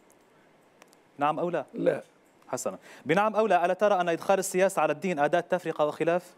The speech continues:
Speaker 1: نعم أو لا؟
Speaker 2: لا.
Speaker 1: حسنا، آه، ألا ترى أن الحزب الإسلامي في تركيا الذي ضربتم به مثال قبل قليل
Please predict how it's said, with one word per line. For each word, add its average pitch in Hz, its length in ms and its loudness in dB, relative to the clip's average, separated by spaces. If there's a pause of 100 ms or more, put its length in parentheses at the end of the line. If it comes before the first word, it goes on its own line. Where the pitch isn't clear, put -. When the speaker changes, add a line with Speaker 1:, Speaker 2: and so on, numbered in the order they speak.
Speaker 1:
نعم 151 220 0
أو 160 100 -2
لا؟ 131 160 0 (960)
Speaker 2:
لا. 240 220 -8 (640)
Speaker 1:
حسنا، 185 500 -2
آه، 170 380 2
ألا 202 100 0
ترى 220 200 0
أن 180 140 -2
الحزب 180 260 -4
الإسلامي 180 360 0
في 160 100 -6
تركيا 185 320 -2
الذي 156 120 -2
ضربتم 156 320 -2
به 160 160 -4
مثال 151 260 0
قبل 135 260 -2
قليل 151 420 -2